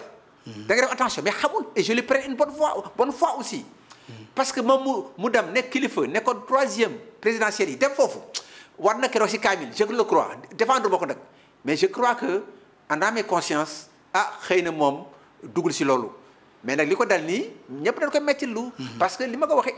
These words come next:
Speaker 2: c'est, c'est pas l'ennemi public.
Speaker 1: D'accord. Yow léegi boo nekkoon médiateur, par exemple, lan ngay def ba Ousmane Sonko ak Macky Sall ñu mën a daje?
Speaker 2: Euh, euh, Cheikh Tidiane, le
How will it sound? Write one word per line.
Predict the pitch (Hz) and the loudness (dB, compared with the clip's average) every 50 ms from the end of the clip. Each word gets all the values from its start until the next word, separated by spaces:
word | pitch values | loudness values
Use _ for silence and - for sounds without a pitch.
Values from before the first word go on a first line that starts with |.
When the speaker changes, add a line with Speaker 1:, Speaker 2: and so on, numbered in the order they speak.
| - - | -10 -12
Speaker 2:
c'est, | - - - - | -12 -12 -10 -2
c'est | - 226 | -2 -2
pas | 226 - 262 | 0 2 2
l'ennemi | 277 226 208 208 214 214 | 2 4 4 4 2 2
public. | 214 214 202 269 269 | 0 2 2 2 2
Speaker 1:
D'accord. | - - 147 | 2 -2 -2
Yow | 165 175 165 175 | -2 -2 -2 -2
léegi | 185 180 180 | -4 -4 -2
boo | 180 196 202 196 | -2 -2 0 0
nekkoon | 190 185 175 - - 165 151 143 147 | 0 -2 -4 -4 -2 -2 -2 0 0
médiateur, | 151 151 143 143 139 139 131 | 0 0 0 -2 -2 -4 -4
par | 117 143 123 | -4 -4 -4
exemple, | 123 120 120 117 113 - - - - | -2 -2 -4 -6 -6 -8 -12 -12 -6
lan | - 147 | -4 -2
ngay | 165 160 156 151 151 | -2 0 0 0 0
def | 143 143 - 127 | -2 -4 -6 -6
ba | 117 143 | -8 -6
Ousmane | 160 165 - 165 156 156 147 | -6 -4 -4 -2 -4 -4 -4
Sonko | - 135 123 - 220 - | -6 -8 -8 -8 -8 -8
ak | 127 - | -6 -4
Macky | 131 131 - - | -6 -6 -4 -6
Sall | 131 123 123 | -6 -6 -6
ñu | 123 | -6
mën | 117 117 117 | -6 -4 -4
a | 113 | -4
daje? | 107 107 101 117 - - - - - - - - - - - - - - - - - - - - | -6 -8 -8 -10 -14 -16 -18 -18 -18 -20 -20 -20 -20 -20 -20 -20 -20 -20 -20 -20 -20 -20 -2 2
Speaker 2:
Euh, | 165 160 156 151 147 143 147 139 135 135 135 127 101 135 135 139 139 | 4 6 6 6 6 6 4 4 6 4 4 2 0 0 0 0 0
euh, | 135 | 2
Cheikh | - 240 247 | 2 0 0
Tidiane, | 247 277 233 180 - - - - - - - - - - - - - - - - - - - - - - - - - - - | 2 2 0 0 0 -4 -12 -18 -20 -20 -20 -20 -20 -20 -20 -20 -20 -20 -20 -20 -20 -20 -20 -20 -20 -20 -20 -20 -20 -18 -10
le | - 143 143 151 175 180 175 | -6 2 2 4 4 4 0